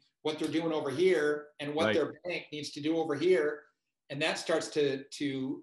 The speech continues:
Speaker 1: wear down some of the resistance, which gets at another reason why, uh, growth can be so hard, it,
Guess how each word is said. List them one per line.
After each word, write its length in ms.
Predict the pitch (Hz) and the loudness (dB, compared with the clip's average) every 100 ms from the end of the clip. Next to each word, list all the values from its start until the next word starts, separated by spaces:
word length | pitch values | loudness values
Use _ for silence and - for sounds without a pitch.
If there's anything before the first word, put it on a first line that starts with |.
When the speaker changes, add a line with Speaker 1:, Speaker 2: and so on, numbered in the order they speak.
| - | -4
Speaker 1:
wear 220 | 147 160 | 0 2
down 220 | 147 139 | 0 -2
some 220 | 135 147 | -4 -6
of 60 | 135 | -6
the 80 | 127 | -6
resistance, 680 | 120 120 151 147 123 117 - | -6 -6 -6 -6 -10 -14 -8
which 260 | 139 - | -8 -4
gets 260 | - 175 175 | 0 0 0
at 260 | 160 139 120 - _ _ - | -2 -2 -4 -12 _ _ -10
another 380 | 139 147 143 | -2 0 0
reason 540 | 123 139 143 143 131 127 | -2 0 0 0 -6 -8
why, 640 | 117 131 139 120 107 104 - _ _ _ - | -6 -4 -2 -2 -6 -8 -14 _ _ _ -10
uh, 120 | 123 120 | -8 -4
growth 300 | 143 135 131 | -2 -2 -2
can 140 | 147 | -8
be 120 | 127 | -6
so 180 | 123 120 | -6 -6
hard, 420 | 110 127 120 98 - _ | -6 -4 -4 -6 -12 _
it, 160 | 127 | -14